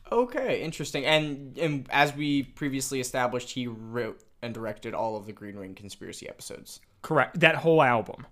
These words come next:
Speaker 1: Yeah.
Speaker 2: Yep. And now
Speaker 1: But,
Speaker 2: he's
Speaker 1: and
Speaker 2: writing
Speaker 1: didn't
Speaker 2: direct-
Speaker 1: he do all of the Aftermath stuff as well?
Speaker 2: I don't know. We'll find out week to week.
Speaker 1: Okay, sounds good.
Speaker 2: <laughs>
Speaker 1: I will be here, I, I think. <laughs> I hope.
Speaker 2: I mean,
Speaker 1: Unless I
Speaker 2: who
Speaker 1: get
Speaker 2: knows?
Speaker 1: replaced. <laughs>
Speaker 2: Yeah.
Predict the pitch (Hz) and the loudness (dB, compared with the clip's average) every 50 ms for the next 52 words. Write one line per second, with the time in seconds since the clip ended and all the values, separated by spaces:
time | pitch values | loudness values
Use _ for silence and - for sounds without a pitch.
0 | _ _ - 113 107 104 - 120 117 _ _ _ _ _ 139 143 - - - - | _ _ -12 -8 -8 -8 -8 -8 -12 _ _ _ _ _ -4 -4 -4 -6 -10 -20
1 | - - - - - - 110 101 95 95 190 196 190 113 - 208 202 120 196 170 | -20 -20 -20 -20 -12 -10 -8 -6 0 4 6 6 6 6 6 6 8 8 8 8
2 | 220 220 240 247 233 233 240 247 240 240 233 220 - - 226 226 220 208 208 220 | 6 6 6 4 0 0 0 -2 -2 -2 -4 -6 -8 -10 -8 -4 -2 0 2 2
3 | 220 220 214 220 - 214 208 208 208 208 208 - - 190 196 - - 208 208 202 | 2 2 0 -2 -4 -4 -2 0 -2 -2 -2 -4 -4 -6 -6 -6 -8 -6 -4 -4
4 | 208 208 - - 214 220 214 - 185 180 175 180 208 220 - - _ - 110 104 | -4 -6 -6 -6 -6 -6 -6 -6 -6 -6 -6 -6 -6 -8 -10 -14 _ -2 0 0
5 | 98 98 98 107 131 175 156 120 113 - - 120 104 104 104 135 175 180 135 127 | 0 0 0 4 4 4 4 4 0 -2 -2 -2 -2 0 4 4 4 4 2 0
6 | 120 120 - - 123 151 214 220 - - - - _ _ _ _ - 131 131 - | -4 -6 -6 -4 -2 -2 -2 -2 -4 -8 -14 -20 _ _ _ _ 0 0 0 2
7 | - 139 165 220 277 170 - - 110 110 110 104 113 135 165 170 160 - - - | 2 2 0 0 -2 -4 -10 -10 -10 -10 -8 -6 -4 -4 -4 -4 -6 -10 -6 -4
8 | 160 147 - 208 196 190 - 208 - - - - - - - - - - - - | -2 2 6 6 6 8 8 6 6 4 0 -14 -14 -12 -12 -12 -12 -16 -20 -20
9 | - - - - - 113 117 120 120 135 147 160 151 151 170 160 135 135 113 104 | -20 -20 -12 -4 0 2 2 4 4 4 4 4 4 4 2 2 0 0 -2 -4
10 | 104 - - - - 110 101 - - 107 - - 123 - - - 427 - 226 - | -4 -8 -12 -10 -8 -6 -4 -2 -2 -2 0 2 0 0 0 0 0 2 2 2
11 | - - - _ _ _ _ _ 117 117 131 117 104 117 113 110 113 117 120 113 | 0 -6 -20 _ _ _ _ _ -6 -4 -2 -2 0 2 2 4 4 4 4 2
12 | 113 - 139 151 165 160 - 180 165 165 170 - 170 - - 165 143 113 131 - | 0 0 6 8 8 10 12 12 12 12 10 8 8 6 4 4 4 4 4 2
13 | - - 165 143 185 214 180 | 2 4 8 8 8 8 8